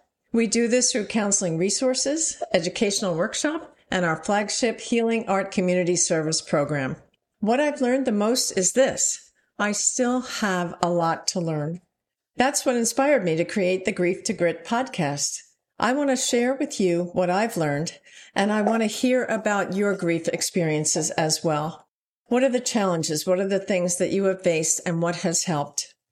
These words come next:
Ask me your questions, and I'll ask you some of mine too. The millions of us grievers out there never wanted to be part of this club. We travel this unfamiliar and unpredictable journey toward hope and healing. And when we get to share with one another,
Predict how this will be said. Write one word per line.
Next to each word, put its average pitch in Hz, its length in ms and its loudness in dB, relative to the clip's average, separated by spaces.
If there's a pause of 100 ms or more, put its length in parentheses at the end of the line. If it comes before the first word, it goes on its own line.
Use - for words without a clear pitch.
(260)
Ask 220 260 2
me 220 160 2
your 247 160 2
questions, 262 560 0
and 175 200 0
I'll 196 220 2
ask 196 300 0
you 233 60 2
some 185 280 0
of 185 160 -2
mine 175 300 0
too. 202 400 0 (300)
The 208 80 2
millions 262 460 2
of 240 100 0
us 240 180 2
grievers 220 460 0
out 196 260 0
there 202 300 2
never 214 600 0
wanted 202 340 0
to 196 120 0
be 202 300 2
part 208 440 -2
of 160 200 -2
this 214 260 0
club. 147 460 -2 (380)
We 190 120 2
travel 233 440 0
this 196 320 2
unfamiliar 220 720 2
and 160 260 -2
unpredictable 202 760 2
journey 180 560 2
toward 151 280 -2
hope 214 360 -2 (140)
and 180 160 0
healing. 170 540 -2 (240)
And 202 160 0
when 208 100 2
we 202 100 2
get 262 280 2
to 226 100 -2
share 254 340 0
with 214 200 -4
one 196 140 0
another, 190 580 0